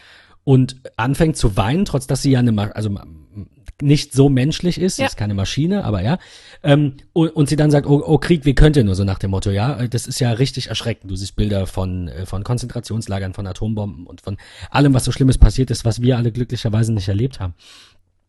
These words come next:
Speaker 1: Und, äh, und daran muss ich gerade denken, weil w-, w-, wenn ich so ein Computer wär, also das,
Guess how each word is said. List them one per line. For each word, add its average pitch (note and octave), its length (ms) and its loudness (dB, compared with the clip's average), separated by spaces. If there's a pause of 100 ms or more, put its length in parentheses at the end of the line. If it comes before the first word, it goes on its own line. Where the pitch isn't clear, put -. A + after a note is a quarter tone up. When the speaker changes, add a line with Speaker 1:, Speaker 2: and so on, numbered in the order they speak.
(220)
Speaker 1:
Und, C#3 240 6
äh, B2 260 -2
und C3 220 0
daran E3 240 2
muss E3+ 160 2
ich D#3 140 -4
gerade C3+ 200 0
denken, C3 420 2 (240)
weil A#2 260 -2 (760)
w-, - 140 -14 (100)
w-, - 220 -14
wenn C3+ 180 0
ich - 220 0
so D3+ 120 0
ein C3 120 0
Computer B2 500 -2
wär, - 160 -12
also G2+ 160 -6
das, G2 200 -18